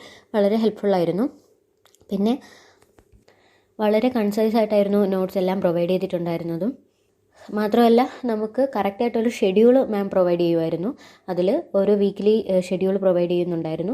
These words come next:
അപ്പോൾ നമുക്കത് നല്ല യൂസ്ഫുൾ ആയിരുന്നു. ഒപ്പം തന്നെ വീക്ക്ലി, ഏ, വീക്ക്ലിയിൽ തന്നെ, ഏ, മൊഡ്യൂൾ വൈസ് ആണെങ്കിലും അതോടൊപ്പം ഡെയിലി നമുക്കുള്ള ടാർഗറ്റ്സും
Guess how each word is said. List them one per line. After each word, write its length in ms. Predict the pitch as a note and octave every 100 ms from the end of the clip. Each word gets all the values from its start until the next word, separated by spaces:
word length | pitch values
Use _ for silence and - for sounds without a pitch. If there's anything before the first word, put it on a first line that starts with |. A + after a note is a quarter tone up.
| D4+
അപ്പോൾ 140 | A3+
നമുക്കത് 500 | G3+ G3+ G3 F#3+ A3+ B3+ - - _ _ _ _ _ _ _ _ -
നല്ല 200 | G#3+ A3+
യൂസ്ഫുൾ 420 | G#3+ F#3 F#3 G3
ആയിരുന്നു. 380 | E3+ E3+ F3+ E4 - _ -
ഒപ്പം 260 | G#3 A3+ G#3+
തന്നെ 220 | A#3 F4 -
വീക്ക്ലി, 420 | A3 A3+ A#3+ B3
ഏ, 160 | A3 G#3
വീക്ക്ലിയിൽ 560 | G3+ G#3+ A3 A#3+ B3+ C#4
തന്നെ, 280 | A#3 A3+ G#4 - - - -
ഏ, 180 | G3+ G#3
മൊഡ്യൂൾ 400 | G#3 G#3 A3 A#3
വൈസ് 220 | A#3 A3
ആണെങ്കിലും 380 | G3 F#3 F3+ B3 - -
അതോടൊപ്പം 540 | G#3 G#3 G#3+ G#3 D4+ G#3+
ഡെയിലി 400 | G3 A3 C#4 C#4+
നമുക്കുള്ള 380 | A#3 G#3 G3+
ടാർഗറ്റ്സും 640 | F#3+ F3+ F3 F#3 B3+ D#4+